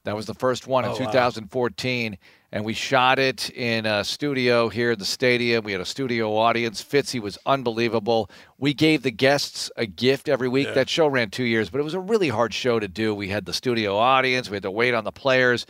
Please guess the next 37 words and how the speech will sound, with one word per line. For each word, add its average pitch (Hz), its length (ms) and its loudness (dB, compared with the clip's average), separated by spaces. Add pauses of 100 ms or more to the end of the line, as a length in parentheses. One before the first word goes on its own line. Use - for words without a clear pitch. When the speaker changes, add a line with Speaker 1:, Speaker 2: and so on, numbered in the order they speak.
(380)
Speaker 1:
Uh, 104 340 0
they 120 120 -2
had 95 140 -4
very 110 220 -2
important 101 340 -10
things 110 220 -8
to 104 100 -6
do. 113 180 0
And 117 120 -6
we'd 135 160 -2
create 139 240 0
this 113 160 -4
late-night 131 460 2
atmosphere 127 440 2
in 117 60 0
the 107 80 -4
middle 123 240 0
of 101 60 -6
the 90 80 -8
day, 123 340 2
basically, 98 500 -6
and 90 120 -8
Speaker 2:
Yeah. - 40 -8
Speaker 1:
studio 127 440 -2
tape 107 320 -2
it, 98 160 -6 (160)
then 123 120 -4
throw 135 320 2
it 131 60 2
on 117 180 0
A 120 80 -2
B 117 120 -2
C 113 160 -6
thirteen 113 480 -2
on 101 80 -6
Saturday 107 420 -2
night. 117 240 -2